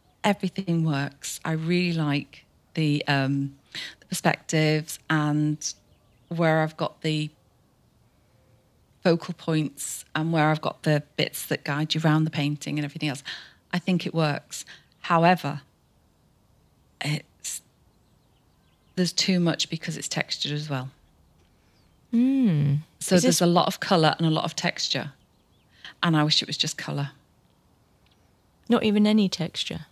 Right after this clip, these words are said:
Speaker 1: A little bit, yeah. But
Speaker 2: Yeah.
Speaker 1: there's too much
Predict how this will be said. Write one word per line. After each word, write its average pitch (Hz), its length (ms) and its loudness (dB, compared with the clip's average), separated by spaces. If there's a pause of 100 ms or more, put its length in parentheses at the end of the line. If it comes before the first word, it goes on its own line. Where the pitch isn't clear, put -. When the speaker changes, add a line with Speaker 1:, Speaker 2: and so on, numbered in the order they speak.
(1160)
Speaker 1:
A 320 60 4
little 311 260 4
bit, 165 300 2
yeah. 196 280 2 (260)
But 202 120 0
Speaker 2:
Yeah. 190 60 2
Speaker 1:
there's 185 140 0
too 202 240 2
much - 640 0